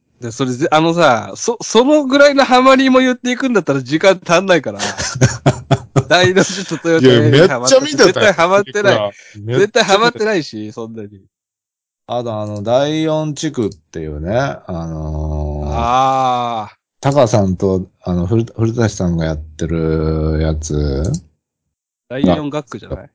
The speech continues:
Speaker 2: 第四学区。めっちゃ見てたわ、これ。
Speaker 1: うん。
Speaker 2: ま、まあ、街ブラというかね。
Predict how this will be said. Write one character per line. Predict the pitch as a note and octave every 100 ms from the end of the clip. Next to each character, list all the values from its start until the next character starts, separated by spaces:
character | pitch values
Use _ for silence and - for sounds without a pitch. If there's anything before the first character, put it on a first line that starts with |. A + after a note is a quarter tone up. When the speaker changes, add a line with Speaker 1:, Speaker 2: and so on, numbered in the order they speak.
| _
Speaker 2:
第 | G2 G#2 A#2+
四 | B2+ A#2+
学 | A#2+ A#2+
区。 | - - - _ _ _ _ _ - - - _ _ -
め | G2+
っ | A#2 A#2 _
ち | - -
ゃ | D3
見 | D3
て | A#2+
た | F#2 D2
わ、 | C2+
こ | C2
れ。 | - - _ _ _ _
Speaker 1:
う | G#2
ん。 | G#2 F#2+ - _ -
Speaker 2:
ま、 | F2 -
ま | F#2 F2
あ、 |
街 | D#2 F#2 F#2+ C3
ブ | C3
ラ | C3+ C3
と | B2+
い | A#2+
う | A2
か | - -
ね。 | - D#3+